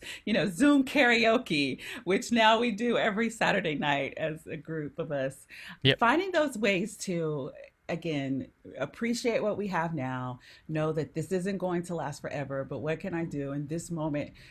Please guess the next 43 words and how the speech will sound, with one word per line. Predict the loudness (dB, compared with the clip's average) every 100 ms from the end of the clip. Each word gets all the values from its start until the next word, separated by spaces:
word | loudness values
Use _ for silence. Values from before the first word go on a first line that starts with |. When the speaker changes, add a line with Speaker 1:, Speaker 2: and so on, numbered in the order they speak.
| -10
Speaker 1:
to | -8
support | -6 0 2 2
myself | 2 0 0 0 -2 -8
<laughs> | -2
until | -2 0 2 2
we | 2
get | -4 -6 -6
to | -8
the | -4 -4
other | -4 -6
side | -6 -4 -2 -4 -6 -14 -20 -12
of | -8 -8
this | -8
current | -6 -6 -6
situation? | -8 -8 -6 -6 -8 -8 -6 -8
So, | -4 2 2 2 -2 -18 -18 -2
yeah, | 2 4 6 2
it, | -2 -8 -8 _ _
I | 0 0
would | 0 -4
say | 0 2 4
stay | 2 2 2
positive, | 0 0 2 2 2 2
but | 2 2
I | 0
also | -2 -4 -4 -2 -2
know | 0 -2 -2 -4
that | -2 -2 -2
we | -4
need | -6 -6 -8
to | -10
be | -8 -6
real | -2 0
with | 0 -2
ourselves | -2 -2 -4 -4
and | -4
stay | -6 -4 -4
in | -4
touch | -6 -6
with | -8
our | -6
emotions. | -6 -6 -6 -6 -6 -4 -4
And | -6 -4 -4